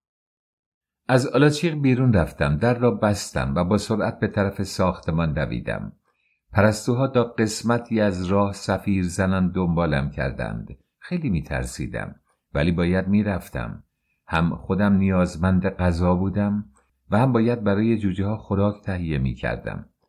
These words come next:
نمی‌شد در آن موقعیت آنها را به خانه پر از شیون و زاری برد. همه جا را دنبال الیاس گشتم. هیچ جا نبود. از یکی از نوکرها پرسیدم، گفت:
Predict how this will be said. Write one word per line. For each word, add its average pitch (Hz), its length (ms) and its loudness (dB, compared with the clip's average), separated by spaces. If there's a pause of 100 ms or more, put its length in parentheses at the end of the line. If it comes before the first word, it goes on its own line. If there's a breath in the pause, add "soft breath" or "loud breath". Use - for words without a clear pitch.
(360)
نمی‌شد 131 440 0
در 82 160 0
آن 85 120 0
موقعیت 78 600 0
آنها 104 220 0
را 113 100 0
به 104 140 -2
خانه 98 420 0
پر 95 200 -2
از 87 220 -2
شیون 82 400 -2
و 85 80 0
زاری 82 440 -2
برد. 60 520 -6 (580)
همه 160 220 2
جا 147 160 0
را 131 100 0
دنبال 101 440 2
الیاس 82 580 -2
گشتم. 73 540 -6
هیچ 175 340 -8
جا 90 120 -2
نبود. 65 520 -8 (520)
از 90 280 0
یکی 101 380 0
از 87 260 -2
نوکرها 90 460 0
پرسیدم، 90 600 -2
گفت: 98 340 -2